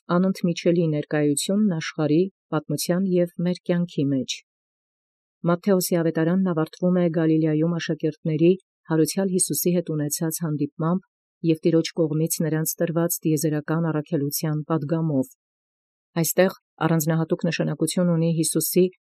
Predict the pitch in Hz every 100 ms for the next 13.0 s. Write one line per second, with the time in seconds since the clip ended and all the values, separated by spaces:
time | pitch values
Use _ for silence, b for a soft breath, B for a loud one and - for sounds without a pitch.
0 | _ - 165 165 165 - 175 175 180 160
1 | 156 165 - 160 160 160 151 - 156 151
2 | - 185 202 202 208 196 196 _ _ _
3 | _ _ _ - 165 190 190 - 220 190
4 | 185 196 185 156 139 175 185 190 180 165
5 | 170 170 170 175 175 170 170 170 160 156
6 | - - _ _ 175 170 - 196 185 180
7 | 160 156 156 160 156 156 - 160 139 123
8 | - _ _ _ _ _ _ - 180 196
9 | 202 240 202 196 170 180 175 175 190 202
10 | 196 202 - 160 170 175 185 170 156 156
11 | 190 214 - _ - 165 156 190 190 170
12 | - 165 160 156 160 - 156 135 135